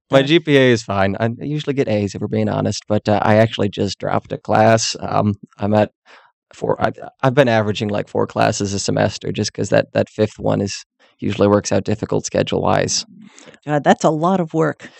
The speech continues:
Speaker 1: It really is. And, like, I know you should take the full load, but I'm, I get tired.
Speaker 2: Yeah, of course. I mean, you, you are your sole support, right? A-, am I correct in saying that your parents don't contribute anything monetarily to your education?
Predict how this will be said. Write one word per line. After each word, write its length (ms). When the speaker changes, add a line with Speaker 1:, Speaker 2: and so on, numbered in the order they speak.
Speaker 1:
It 120
really 300
is. 440
And, 80
like, 200
I 80
know 180
you 140
should 240
take 240
the 80
full 280
load, 400
but 160
I'm, 200
I 80
get 200
tired. 520
Speaker 2:
Yeah, 140
of 120
course. 680
I 80
mean, 340
you, 260
you 260
are 240
your 400
sole 520
support, 720
right? 460
A-, 160
am 200
I 100
correct 400
in 160
saying 340
that 180
your 80
parents 480
don't 220
contribute 560
anything 460
monetarily 880
to 100
your 160
education? 680